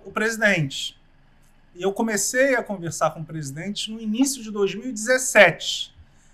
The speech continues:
Falamos muito sobre economia, em especial em relação às estatais e em especial em relação à Caixa.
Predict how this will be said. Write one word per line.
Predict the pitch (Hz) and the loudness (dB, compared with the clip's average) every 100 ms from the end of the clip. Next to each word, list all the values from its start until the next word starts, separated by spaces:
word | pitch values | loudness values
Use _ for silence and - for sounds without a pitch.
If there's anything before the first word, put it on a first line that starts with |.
| - _ | -20 _
Falamos | 180 185 185 151 | 2 2 0 -2
muito | 196 208 | 0 -2
sobre | - 165 170 | -4 -8 -10
economia, | 190 185 170 196 233 254 202 | -12 -14 -8 -6 -6 -6 -2
em | 220 277 339 | 2 2 4
especial | 302 - 247 - - 185 190 214 208 | 2 0 -2 -8 4 6 8 6 2
em | |
relação | 208 185 - 170 | -4 -4 -6 -8
às | 165 | -8
estatais | 170 - 202 185 185 202 233 220 | -6 0 0 0 4 4 4 4
e | 262 | 4
em | 294 349 | 4 4
especial | 330 - 269 262 - 220 233 233 | 2 0 -4 -8 0 2 2 0
em | |
relação | 247 240 240 247 | -6 -8 -8 -2
à | |
Caixa. | 247 202 175 - - | 6 6 6 0 -8